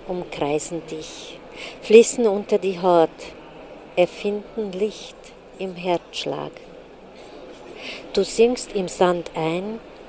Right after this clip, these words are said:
lachst über dein Sternbild, öffnest Fenster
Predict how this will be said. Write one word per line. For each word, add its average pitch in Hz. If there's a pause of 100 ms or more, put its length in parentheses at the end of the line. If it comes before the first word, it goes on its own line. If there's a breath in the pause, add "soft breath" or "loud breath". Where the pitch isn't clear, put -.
(260 loud breath)
lachst - (280)
über 175
dein 160
Sternbild, 190 (840)
öffnest -
Fenster 185